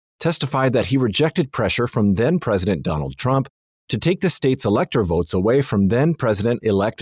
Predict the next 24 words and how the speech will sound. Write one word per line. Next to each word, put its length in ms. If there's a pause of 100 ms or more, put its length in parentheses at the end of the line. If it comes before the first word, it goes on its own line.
Joe 200
Biden. 460 (520)
Bowers 340
was 140
publicly 480
criticized 560
by 140
Trump 360
and 200
eventually 560
lost 420
in 60
the 60
Republican 500
primary. 580 (640)
Law 220
enforcement 500
honorees 540
included 440
Capitol 400
Police 340
Sergeant 440
Aquilino 500
Gonal, 500